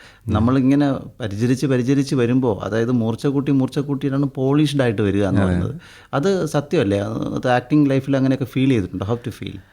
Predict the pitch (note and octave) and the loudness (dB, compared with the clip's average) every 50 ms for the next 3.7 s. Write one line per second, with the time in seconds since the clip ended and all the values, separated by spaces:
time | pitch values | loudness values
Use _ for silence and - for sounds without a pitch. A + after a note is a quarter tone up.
0 | _ _ _ _ _ - - - C3 C3 C3 - B2+ C#3 C#3+ D3 C#3+ C3+ C3+ C#3 | _ _ _ _ _ -6 -2 0 2 2 2 2 2 2 2 2 2 2 2 0
1 | D3 D#3 D3+ D3 C#3 C3 A#2+ A#2+ B2 B2+ B2+ - D#3+ C#3+ C#3 C#3 C3 C#3+ C#3+ C#3+ | 0 0 0 0 2 2 2 2 0 0 0 -2 -2 0 0 -2 0 0 0 0
2 | C#3+ C#3 C#3 C#3 C#3 C#3 C3+ C#3 C#3 - B2 A#2+ A2+ - C3+ C3+ B2+ - C3 A#2 | 2 2 0 0 2 0 0 0 0 0 0 0 0 0 -2 -2 -2 0 0 0
3 | A#2+ - C#3 B2+ B2 A2+ A2+ A2+ A#2+ B2+ C3+ C3+ C3 A#2+ | 0 0 0 2 2 2 4 4 4 4 2 2 2 0